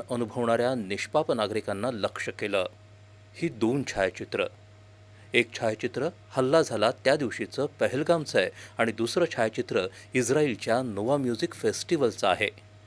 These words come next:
दोन्ही छायाचित्रांमध्ये दहशतवादी हल्ल्याची भीषणता दिसून येते. दोन्ही ठिकाणी आनंदी निष्पाप नागरिकांचा जीव घेण्यात आला. पहलगाममध्ये पाकिस्ताननं पोसलेल्या दहशतवाद्यांनी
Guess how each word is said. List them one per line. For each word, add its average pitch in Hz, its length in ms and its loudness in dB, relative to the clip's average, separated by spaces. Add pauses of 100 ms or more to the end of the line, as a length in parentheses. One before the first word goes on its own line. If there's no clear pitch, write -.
(300)
दोन्ही 151 380 2
छायाचित्रांमध्ये 165 840 2
दहशतवादी 131 600 0
हल्ल्याची 113 460 0
भीषणता 120 560 -2
दिसून 107 320 -6
येते. 98 260 2 (580)
दोन्ही 123 320 2
ठिकाणी 120 400 -2 (100)
आनंदी 127 460 -2
निष्पाप 131 560 -2
नागरिकांचा 107 680 -4
जीव 143 280 -2
घेण्यात 104 400 -4
आला. 101 200 4 (720)
पहलगाममध्ये 147 680 6
पाकिस्ताननं 143 640 0
पोसलेल्या 143 640 2
दहशतवाद्यांनी 120 800 2